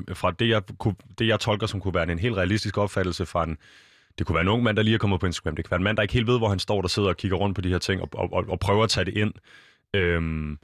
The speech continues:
men, men, men, men du holder sådan set fast i, at, at, at det, det, hvi-, hvi-, hvis jeg kigger lidt væk fra hashtag og lægger, kigger lidt ind i den levede oplevelse for de her kvinder,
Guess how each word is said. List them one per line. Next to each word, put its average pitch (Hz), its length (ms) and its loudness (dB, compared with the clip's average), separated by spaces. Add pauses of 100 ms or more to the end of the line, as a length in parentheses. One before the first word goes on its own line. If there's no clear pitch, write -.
(640)
men, 101 240 2
men, 98 240 0
men, 101 180 0
men 98 120 0
du 95 80 4
holder 98 180 4
sådan 120 120 -2
set 131 140 2
fast 117 300 0
i, 107 80 -2
at, 92 160 -4
at, 80 120 -6
at 80 140 -8
det, 82 200 -8
det, 107 280 0
hvi-, 73 320 -4
hvi-, 98 200 -4
hvis 104 160 0
jeg 117 100 2
kigger 123 180 0
lidt 113 140 2
væk 113 140 0
fra 117 100 -2
hashtag 101 400 0
og 95 60 2
lægger, 95 220 -2
kigger 110 240 0
lidt 104 120 2
ind 104 120 2
i 101 40 2
den 98 80 -2
levede 104 500 2
oplevelse 92 400 0
for 82 80 -8
de 95 80 0
her 101 100 2
kvinder, 98 320 -2